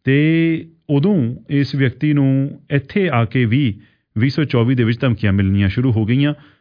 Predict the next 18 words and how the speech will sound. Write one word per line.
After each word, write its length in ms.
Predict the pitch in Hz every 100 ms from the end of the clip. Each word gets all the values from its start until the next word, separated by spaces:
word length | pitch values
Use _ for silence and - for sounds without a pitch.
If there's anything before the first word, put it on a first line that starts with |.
| _ - 107
ਮਈ, 580 | 110 131 156 175 175
ਅਹ, 580 | - _ - 98 127 123
ਵੀਹ 160 | 113 135
ਸੌ 140 | 151
ਚੌਵੀ 340 | 123 123 127 131
ਦੇ 100 | 110
ਵਿੱਚ 280 | 113 -
ਜਿਹੜੀਆਂ 360 | 117 107 120 123
ਥ੍ਰੈਟ 260 | 123 110 -
ਸੀਗੀਆਂ, 420 | - 123 127 101 - _ _ _ -
ਇਹ 100 | 147
ਕਾਫੀ 360 | - 147 190 165
ਜ਼ਿਆਦਾ 360 | 135 135 - 156
ਐਸਕੇਲੇਟ 500 | 131 - 135 127 107
ਹੋ 140 | 110
ਗਈਆਂ। 300 | 95 95 104 - _ _ _ _ _ -
ਤੇ, 840 | 120 117 117 110 107 107 - - 123 107 101 98 98 98
ਅਮ, 320 | 101 120 -